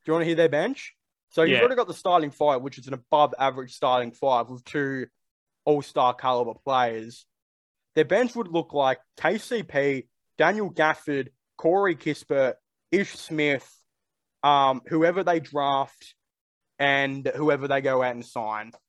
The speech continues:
Speaker 1: And if they want
Speaker 2: Yeah.
Speaker 1: to bring back Thomas Bryant, that's an option. Um, they already
Speaker 2: And
Speaker 1: just
Speaker 2: that's
Speaker 1: had
Speaker 2: solid.
Speaker 1: Montrezl, Montrezl Harrell, but they will probably move on.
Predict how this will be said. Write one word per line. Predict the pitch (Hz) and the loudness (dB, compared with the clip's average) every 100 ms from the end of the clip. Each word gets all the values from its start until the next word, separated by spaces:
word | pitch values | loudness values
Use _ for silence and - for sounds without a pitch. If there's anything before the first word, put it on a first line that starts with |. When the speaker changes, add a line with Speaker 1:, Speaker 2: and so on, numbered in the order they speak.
| _ | _
Speaker 1:
And | - 156 | -2 0
if | 156 | 2
they | 165 | 2
want | 156 151 151 | 2 4 2
Speaker 2:
Yeah. | 127 | 2
Speaker 1:
to | - | -2
bring | 143 139 | -6 0
back | 135 - | -2 -2
Thomas | 147 131 131 | -6 -6 -8
Bryant, | - 123 120 123 | -6 -2 -2 -2
that's | 120 117 - | -4 -8 -10
an | 120 - | -10 0
option. | 156 151 - 151 147 147 _ _ _ _ _ _ - | 0 0 -8 -6 -6 -8 _ _ _ _ _ _ 0
Um, | 127 123 123 120 120 120 117 117 117 - _ _ _ _ _ _ _ _ _ | 4 6 6 4 4 0 -6 -10 -12 -16 _ _ _ _ _ _ _ _ _
they | 139 143 | -2 -2
already | 135 147 147 139 | 0 0 0 0
Speaker 2:
And | 135 | 2
Speaker 1:
just | 185 - | 2 2
Speaker 2:
that's | - | 0
Speaker 1:
had | 135 | 0
Speaker 2:
solid. | 135 139 139 | 0 -2 -4
Speaker 1:
Montrezl, | - 139 156 156 - - | -6 -4 -4 -6 -16 -8
Montrezl | 131 131 131 127 | -8 -6 -6 -6
Harrell, | 135 127 156 | -2 0 0
but | 147 135 | -2 -2
they | 120 | -4
will | 120 | -6
probably | 117 - 135 139 127 123 123 120 _ | -10 -6 -4 -4 -6 -8 -8 -12 _
move | 123 123 123 113 | -12 -10 -10 -10
on. | 113 117 | -12 -14